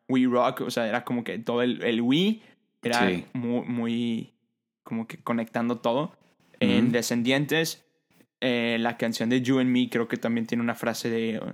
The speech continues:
Speaker 1: All for One o algo así.
Speaker 2: Ujú.
Speaker 1: Eh, es muy buena, es muy buena y vayan a verla si no la han visto. No, está muy padre.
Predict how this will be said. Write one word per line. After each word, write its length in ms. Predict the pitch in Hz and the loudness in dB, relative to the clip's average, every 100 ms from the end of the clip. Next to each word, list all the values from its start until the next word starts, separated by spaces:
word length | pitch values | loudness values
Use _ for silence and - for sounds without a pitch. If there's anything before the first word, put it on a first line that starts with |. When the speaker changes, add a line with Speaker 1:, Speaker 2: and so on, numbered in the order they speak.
| - - _ - | -12 -20 _ 0
Speaker 1:
All 200 | 120 117 | 2 2
for 140 | - | 0
One 340 | 120 117 113 113 | 0 0 0 0
o 40 | |
algo 120 | 110 | -2
así. 320 | 123 143 170 _ _ _ _ - | -2 -2 -4 _ _ _ _ -8
Speaker 2:
Ujú. 220 | 107 107 123 | -2 -2 0
Speaker 1:
Eh, 220 | 117 - | -2 -2
es 140 | 127 147 | -2 2
muy 100 | 160 | 4
buena, 320 | 127 90 73 - | 2 0 -8 -6
es 120 | 123 | -2
muy 120 | 123 | 0
buena 460 | 117 113 123 123 - _ | 0 0 0 -2 -6 _
y 640 | 117 113 113 - - - - | -4 -4 -2 -4 -6 -8 -10
vayan 220 | - 143 | -4 -2
a 40 | 170 | -2
verla 200 | 180 175 | -2 -2
si 100 | 135 | -2
no 60 | |
la 60 | 127 | -2
han 60 | 131 | -2
visto. 260 | 127 - - _ _ _ - | -4 -8 -14 _ _ _ -8
No, 180 | 120 - - - _ - | -6 -6 -10 -20 _ -8
está 240 | 120 - | -6 -2
muy 100 | 117 | -2
padre. 260 | 110 - | 0 -4